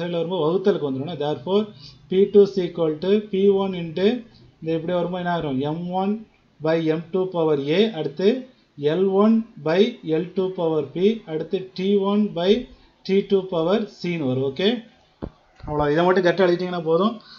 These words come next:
அதுக்கு அடுத்தது அந்த அடுக்குகளை compare பண்ணி அந்த வேல்யூவை கண்டுபிடிக்க போறோம்னா, பரிமாணங்களுடைய value, அந்த எம் எல் டி யோட மதிப்பு வந்து என்ன செய்ய போறோம்னா, அந்த சி ஜி S method படியும் எஸ் ஐ method படியும் compare பண்ணி எழுத போறோம். இப்போ பாருங்க, first one எம் ஒன் ஓட value வந்தோம்னா இந்த சி ஜி S method படி கிராம்னு வரும், சரியா?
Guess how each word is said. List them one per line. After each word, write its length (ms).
அதுக்கு 240
அடுத்தது 300
அந்த 180
அடுக்குகளை 440
compare 360
பண்ணி 200
அந்த 160
வேல்யூவை 280
கண்டுபிடிக்க 400
போறோம்னா, 260
பரிமாணங்களுடைய 640
value, 240
அந்த 120
எம் 100
எல் 160
டி 80
யோட 240
மதிப்பு 240
வந்து 140
என்ன 100
செய்ய 100
போறோம்னா, 260
அந்த 120
சி 180
ஜி 140
S 100
method 300
படியும் 340
எஸ் 160
ஐ 80
method 280
படியும் 200
compare 300
பண்ணி 160
எழுத 200
போறோம். 300
இப்போ 200
பாருங்க, 300
first 280
one 160
எம் 180
ஒன் 100
ஓட 180
value 200
வந்தோம்னா 320
இந்த 180
சி 160
ஜி 100
S 100
method 320
படி 160
கிராம்னு 420
வரும், 200
சரியா? 180